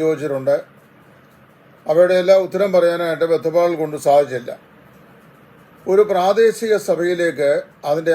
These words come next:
അംഗങ്ങളെ സ്വീകരിക്കുന്നതിനുള്ള മാർഗനിർദ്ദേശങ്ങൾ എന്തൊക്കെയാണെന്നാണ് എന്നോട് ചില ആളുകൾ ചോദിച്ചിട്ടുള്ളത്. പുതിയ നിയമം പരിശോധിച്ചാൽ ഒരു പ്രാദേശിക സഭയിലേക്ക് അതിൻ്റെ അംഗങ്ങളെ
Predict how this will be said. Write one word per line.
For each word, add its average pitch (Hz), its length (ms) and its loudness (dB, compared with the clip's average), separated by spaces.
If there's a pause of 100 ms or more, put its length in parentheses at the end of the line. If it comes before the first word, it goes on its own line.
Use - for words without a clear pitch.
അംഗങ്ങളെ 170 480 -4 (240)
സ്വീകരിക്കുന്നതിനുള്ള 160 720 -4 (360)
മാർഗനിർദ്ദേശങ്ങൾ 151 880 -4
എന്തൊക്കെയാണെന്നാണ് 127 760 -8 (1080)
എന്നോട് 190 240 2
ചില 180 120 0 (100)
ആളുകൾ 170 300 -2
ചോദിച്ചിട്ടുള്ളത്. 147 520 -4 (1300)
പുതിയ 180 260 -2
നിയമം 220 320 -6
പരിശോധിച്ചാൽ 165 640 -2 (1080)
ഒരു 185 200 0
പ്രാദേശിക 208 640 0 (220)
സഭയിലേക്ക് 185 680 0 (300)
അതിൻ്റെ 170 300 0
അംഗങ്ങളെ 190 380 0